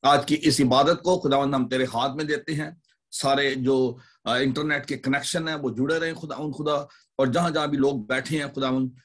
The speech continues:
वो इस इबादत से, अ, बरकत हासिल करें। और खुदावन हम सबको तू अपने पाक रूह की, अ, रहनुमाई दे, ताकि हम तेरे रूह की रहनुमाई में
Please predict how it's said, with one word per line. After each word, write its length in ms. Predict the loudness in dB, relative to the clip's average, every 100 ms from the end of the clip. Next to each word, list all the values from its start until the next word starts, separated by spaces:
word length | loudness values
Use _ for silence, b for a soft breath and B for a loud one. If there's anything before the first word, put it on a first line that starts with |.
| b
वो 280 | 0 2 0 -2
इस 280 | -6 -8 -8
इबादत 340 | -4 0 0 -2
से, 260 | -2 -2 -2 -8 _ _ -6
अ, 200 | -2 -2
बरकत 400 | -2 -4 -2 -4
हासिल 300 | -4 -2 -4
करें। 360 | -2 -4 -6 -14 _ _ -4
और 140 | -4
खुदावन 360 | -2 -2 0 0
हम 160 | 0
सबको 340 | 0 -2 -2 -4
तू 140 | -2
अपने 220 | -4 -4
पाक 320 | -4 -2 -4 -4
रूह 120 | -6
की, 200 | -2 -2 -2 -6 b _
अ, 180 | -2 0
रहनुमाई 480 | 0 -2 -2 0 -2
दे, 200 | -4 -6
ताकि 520 | -10 _ _ -6 -2
हम 120 | -2
तेरे 220 | 0 2 2
रूह 220 | 2 0
की 120 | -2
रहनुमाई 440 | 0 0 2 0
में 300 | 0 -2 -2